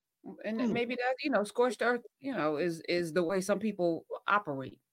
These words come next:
Speaker 1: you know.
Speaker 2: It's, Europe is scorched
Speaker 1: If
Speaker 2: earth.
Speaker 1: I
Speaker 2: That's
Speaker 1: can't
Speaker 2: what
Speaker 1: have it, no one can.
Speaker 2: That's
Speaker 1: You
Speaker 2: right.
Speaker 1: know,
Speaker 2: You're ruined.
Speaker 1: I've seen that. Uh, today, ten years ago, uh, a young boy, young man, he's a boy, uh, was going to the store to get some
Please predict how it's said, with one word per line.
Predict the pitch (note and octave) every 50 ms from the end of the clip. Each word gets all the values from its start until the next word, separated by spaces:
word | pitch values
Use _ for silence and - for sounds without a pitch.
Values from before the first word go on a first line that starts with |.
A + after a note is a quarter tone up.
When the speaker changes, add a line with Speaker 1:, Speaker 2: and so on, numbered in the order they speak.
| _ -
Speaker 1:
you | D3+ C#3
know. | C3+ C3+ C3 C3 -
Speaker 2:
It's, | C3 - - - A#2 A2
Europe | G#2+ C3 F3 F#3 F3 -
is | A2 -
scorched | - - A#2 G2+ F#2 - -
Speaker 1:
If | -
Speaker 2:
earth. | F#3+
Speaker 1:
I | G3+ A3
Speaker 2:
That's | - -
Speaker 1:
can't | C4 A#3 A3+ A3 G#3
Speaker 2:
what | G#3+ A3
Speaker 1:
have | A3 A3 G#3+ - _
it, | - - - _ -
no | F#3+ A3
one | A#3 A#3+ A3 G3+ F3+ E3
can. | D#3+ G3 F#3+ E3+ D3+ C#3 C3+ - D3 - _ _ _ -
Speaker 2:
That's | G#2+ G#2+ - -
Speaker 1:
You | C#3+
Speaker 2:
right. | D3 A#2 - D#3+
Speaker 1:
know, | D#3 D3+ - - - D#3 - _
Speaker 2:
You're | F3+ F3
ruined. | - - - G2+ E2+ D#2
Speaker 1:
I've | - - _ _ _ - - _
seen | E3 D#3 D3
that. | D3 D3 C#3+ C#3 B2+ - _ _ - - - - - _ _ _ _
Uh, | G3 F#3+ F#3+ F#3+ F3+ D#3+
today, | - - F#3 G#3+ G#3+ G#3+ G#3 G#3 G#3 G3+
ten | G#3 - A#3 G#3 G3+
years | G3 G3 F3 F3+
ago, | F3 D#3 F3+ E3+ E3 D#3+ D#3+ D#3 D#3 - -
uh, | - D3+ D#3 D#3 D3 -
a | - D#3
young | E3 E3 E3 D#3+ D#3+ D3+ - _ _ -
boy, | D#3+ D3+ D3+ D3+ E3+ D#3+ D#3 D#3 D3+ D3+
young | D#3 D3+ D3 D#3 D3+ D3+ D3+
man, | D3 D3+ D#3 D#3 D3+ D3+ D3+
he's | D#3 C#3+ D3 D3
a | D3+
boy, | C3 D3+ E3 D#3+ D3+ D3 D3 D3 C#3+ - - - - - _ _ -
uh, | D3+ D#3+ D#3+ D#3 D3+ D#3
was | D3+ D#3+ D#3 -
going | - F#3 F3 E3+ D#3+
to | F#3 E3+
the | D3+
store | - - F#3 F3+ F3+ F3
to | E3+ E3
get | D3 E3+ E3 -
some | - - - E3+ D#3+ D#3 D3+ D3 C#3